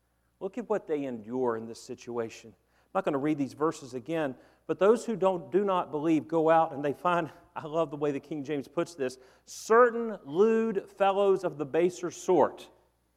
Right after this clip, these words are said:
I think we probably all know somebody who probably would fit into that category.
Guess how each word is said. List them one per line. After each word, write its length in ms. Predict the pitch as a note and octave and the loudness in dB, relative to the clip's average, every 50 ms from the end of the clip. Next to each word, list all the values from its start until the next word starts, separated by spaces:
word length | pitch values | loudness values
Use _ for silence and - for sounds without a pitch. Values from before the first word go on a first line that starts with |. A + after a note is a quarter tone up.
| _ _ _ _ _ _ | _ _ _ _ _ _
I 100 | - F#3 | -4 -2
think 220 | - - C#4 C4+ | 0 2 0 2
we 120 | - B3+ A#3+ | 0 -4 0
probably 420 | - A#3 B3 A#3+ A#3 A3 G#3 G#3 | 2 4 4 4 4 2 2 2
all 300 | G3 F3+ G3 G3+ G3+ G3 | 4 4 4 4 4 2
know 360 | E3 D#3+ F3 F#3 F3 D3+ C3 | 0 2 4 6 6 6 4
somebody 400 | B2+ - - F3 E3+ E3 D#3 D3 | 2 -2 -4 0 0 0 0 0
who 120 | C3 D3 C#3+ | -2 -4 -4
probably 460 | - - E3 D#3+ D3+ D#3 C3+ D3 C#3+ | -2 0 0 0 0 -2 -4 -4 -4
would 140 | C3 B2+ B2+ | -6 -6 -8
fit 280 | - _ D#3+ D#3 C#3 | -8 _ -4 -2 -2
into 160 | C3+ C3 C3+ | -2 -4 -4
that 220 | A#2+ C3 C3+ C3+ C3+ | -4 -4 -4 -4 -2
category. 600 | - D#3+ D#3 D3 B2+ A2 A#2 A#2 A2+ G#2+ G#2+ | -2 0 0 0 0 -2 -2 -4 -4 -4 -6